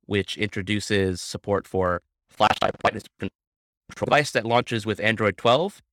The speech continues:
is not gonna have three point eight because that version wasn't even introduced until now, until this release.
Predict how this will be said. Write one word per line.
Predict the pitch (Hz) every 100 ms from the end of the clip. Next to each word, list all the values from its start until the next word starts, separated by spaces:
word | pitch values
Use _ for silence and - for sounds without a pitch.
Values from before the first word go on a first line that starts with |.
| _
is | 110
not | 135 135
gonna | 123
have | 113 117 107
three | 107
point | - 101
eight | 101 90 -
because | - 101 - - _ _
that | 117 113
version | - 110 101
wasn't | 98 98
even | 92
introduced | 98 98 98 95 87
until | 87 85
now, | 85 87 87
until | 90 - 85
this | 92 90
release. | - 90 92 -